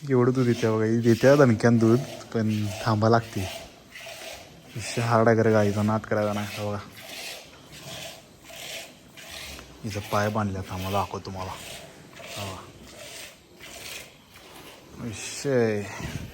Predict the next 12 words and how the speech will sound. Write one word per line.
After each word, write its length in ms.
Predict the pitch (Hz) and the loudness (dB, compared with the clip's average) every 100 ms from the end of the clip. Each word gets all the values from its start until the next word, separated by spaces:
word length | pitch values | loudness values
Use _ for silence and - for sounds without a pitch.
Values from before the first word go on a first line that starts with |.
| - | -4
हल्ली 520 | - 120 127 151 165 - - - | 2 4 6 6 4 2 -12 -4
दणका 340 | 123 120 104 | 0 2 4
द्यायचा 240 | 123 113 107 | 4 6 4
इथं 280 | 101 - 151 | 0 -2 -2
एक, 200 | - - - - - - 101 | -2 -10 -10 -8 -6 -6 -4
मारायचं, 680 | 110 107 107 107 110 110 104 - - - - - | -2 0 0 0 0 0 -4 -8 -16 -20 -20 -16
शांत 340 | - - 107 107 | -8 -2 0 0
बसत्या. 300 | 101 - 104 - - - - - - - - - - - - - - - | -2 -6 -10 -10 -14 -20 -20 -20 -20 -20 -20 -20 -20 -20 -20 -20 -16 0
Struggle 420 | 131 131 143 147 | 4 6 8 6
is 80 | 127 | 6
real, 380 | 123 127 120 | 8 8 6
bro. 300 | 110 110 113 | 4 6 4